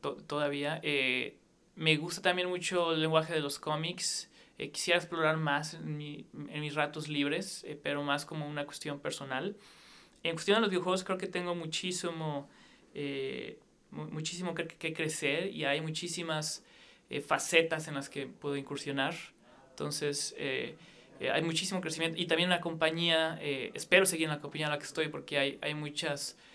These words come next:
eh, muchas formas en las que puedo crecer y estar ahí por, por, por muchos años. Y si no, eh, eh, estar en alguna empresa similar,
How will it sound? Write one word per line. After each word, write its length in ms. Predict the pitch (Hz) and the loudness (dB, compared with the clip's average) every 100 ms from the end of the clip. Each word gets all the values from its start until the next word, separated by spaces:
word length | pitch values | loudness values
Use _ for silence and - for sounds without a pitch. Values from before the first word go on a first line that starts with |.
| - - - | -20 -16 -6
eh, 320 | 147 139 147 | -2 -2 -2
muchas 260 | 156 160 160 | -4 -4 2
formas 280 | 170 165 160 | 2 2 -2
en 60 | |
las 120 | 143 - | -6 -6
que 100 | - | -4
puedo 240 | 151 143 | -2 -2
crecer 420 | 135 123 143 139 | -2 -2 0 0
y 40 | 143 | -2
estar 380 | - 139 131 131 - | -6 -4 -4 -6 -10
ahí 400 | 131 123 127 160 | -8 -6 -6 -8
por, 280 | 160 139 - | -8 -8 -6
por, 180 | 143 | -8
por 120 | 139 139 | -6 -6
muchos 340 | 147 147 160 | -6 -8 -4
años. 360 | 151 147 139 - - - - | -4 -4 -8 -12 -20 -18 -8
Y 100 | 151 | -2
si 160 | 151 165 | -2 0
no, 260 | 165 170 208 - - 147 | 2 2 0 -10 -8 -4
eh, 500 | 143 135 131 135 - | -2 -2 -2 -6 -8
eh, 380 | 139 131 123 - | -6 -6 -6 -8
estar 280 | - 151 143 | -8 -2 -2
en 60 | |
alguna 240 | 139 139 139 | -2 -4 -4
empresa 340 | 135 139 143 | -2 -2 -4
similar, 540 | 135 135 131 131 123 | -6 -4 -2 0 0